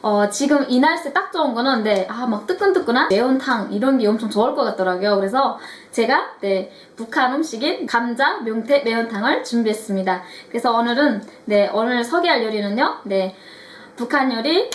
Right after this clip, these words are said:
감자 명태 매운탕입니다. 그래서 제가 지금 이 재료를 준비했거든요. 그래서,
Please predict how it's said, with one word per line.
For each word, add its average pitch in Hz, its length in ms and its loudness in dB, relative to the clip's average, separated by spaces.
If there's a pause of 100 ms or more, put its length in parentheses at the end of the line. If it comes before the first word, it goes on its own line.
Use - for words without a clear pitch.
감자 240 440 0
명태 240 480 -2
매운탕입니다. 208 880 -2 (320)
그래서 240 180 -2
제가 254 220 4
지금 240 160 -2
이 220 160 -2
재료를 294 380 2
준비했거든요. 226 760 0
그래서, 220 420 0